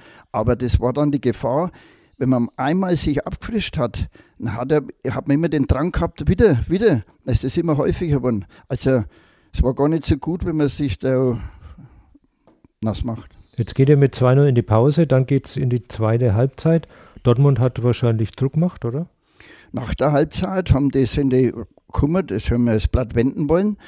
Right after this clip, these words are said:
Speaker 1: Und ganz entscheidendes, ganz entscheidend war bei dem Spiel, ich weiß nicht in welcher Minute, Flanke und der Schütz macht ein Kopfballtor, allerdings mit dem gestreckten Fuß dazu.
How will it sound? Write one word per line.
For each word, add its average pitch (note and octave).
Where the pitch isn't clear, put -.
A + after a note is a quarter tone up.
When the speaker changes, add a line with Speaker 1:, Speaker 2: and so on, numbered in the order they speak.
Speaker 1:
Und B2
ganz G#3+
entscheidendes, C#3
ganz F3
entscheidend D3+
war D3
bei C3
dem B2
Spiel, G3
ich -
weiß C3+
nicht D#3+
in C3+
welcher C#3
Minute, E3+
Flanke F#3+
und C#3+
der B2
Schütz -
macht -
ein D3
Kopfballtor, F#3+
allerdings E3
mit -
dem C3+
gestreckten -
Fuß F3+
dazu. G#3+